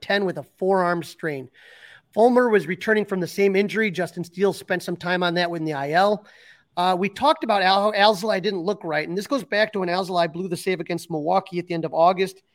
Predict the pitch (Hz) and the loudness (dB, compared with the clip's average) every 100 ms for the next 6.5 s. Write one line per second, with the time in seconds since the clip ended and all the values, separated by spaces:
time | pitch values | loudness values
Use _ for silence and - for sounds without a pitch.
0 | _ _ - 196 196 175 208 185 202 214 | _ _ -4 2 2 2 2 2 2 2
1 | 185 190 190 185 180 - 165 175 185 156 | 2 2 0 -2 -4 -6 -2 2 0 0
2 | 156 147 - 165 180 175 160 156 160 143 | -4 -4 0 2 2 0 -6 -8 -8 -8
3 | - 170 185 175 _ _ _ _ _ _ | -8 -2 -2 -4 _ _ _ _ _ _
4 | _ _ _ _ _ - 190 226 240 208 | _ _ _ _ _ -2 2 2 4 2
5 | 170 185 - 175 220 - 202 170 151 151 | 2 -2 0 0 0 -2 -6 -6 -6 -8
6 | 147 - 196 202 202 | -8 0 0 0 -2